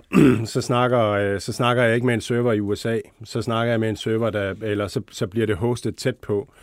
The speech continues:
og det er det, Cloudflare kan. De er i mange forskellige lande, så de giver et hurtigere internet, og så giver de også et sikrere internet. Og det virker de som om, de er det, de bedste til, så jeg tror, at, at der er en lang, god rejse, øh, foran sig. Men den er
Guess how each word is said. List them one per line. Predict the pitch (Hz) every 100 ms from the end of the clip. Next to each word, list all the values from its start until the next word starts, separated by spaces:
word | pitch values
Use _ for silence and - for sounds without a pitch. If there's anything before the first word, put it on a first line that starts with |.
| -
og | 107
det | 123
er |
det, | 120 113
Cloudflare | 113 107 - 101 95
kan. | - 104 98
De | 107 104
er | 107
i |
mange | 104 107 110
forskellige | 107 117 104 95
lande, | 90 98
så | 107
de | 101 101
giver | 151 151
et |
hurtigere | - 151 151 143 123
internet, | 110 107 113 - - - -
og | 110
så | 117
giver | 127 113
de | 107
også | 104 104
et | 101
sikrere | - 123 - 101 95
internet. | 95 - 90 90 - - -
Og | 107 98
det | 120 120 110
virker | 117 131 135
de | 110
som | 113
om, | 107 107
de | 90 104 98
er |
det, | 92 92 _
de | 117
bedste | 92 117 - 90
til, | - 101
så | 98
jeg | 101
tror, | - 120 98
at, | 90 -
at | 101 87
der | 120
er | 117
en | 104
lang, | 98 110 120 101
god | - 107 98
rejse, | 92 101 - 87 - _ _
øh, | 104 101 95
foran | - 107 98
sig. | 90 82 - -
Men | - 101
den |
er | 110